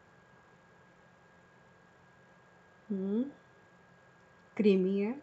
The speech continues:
ਠੀਕ ਹੈ। ਹਮ, ਪਤਾ ਨਹੀਂ ਕੈਮਰੇ 'ਚ clear ਨਹੀਂ ਆ ਰਿਹਾ, ਪਰ ਦਿਖ ਰਹੀ ਹੈ white white ਜਦੋਂ ਮੈਂ ਦੇਖ,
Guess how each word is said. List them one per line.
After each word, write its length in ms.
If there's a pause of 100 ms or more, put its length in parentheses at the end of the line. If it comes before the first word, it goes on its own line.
(120)
ਠੀਕ 320
ਹੈ। 220 (2750)
ਹਮ, 480 (280)
ਪਤਾ 200
ਨਹੀਂ 140 (140)
ਕੈਮਰੇ 320
'ਚ 100
clear 400
ਨਹੀਂ 200
ਆ 180
ਰਿਹਾ, 220 (1120)
ਪਰ 80
ਦਿਖ 380
ਰਹੀ 240
ਹੈ 60
white 380
white 300 (880)
ਜਦੋਂ 180
ਮੈਂ 120
ਦੇਖ, 180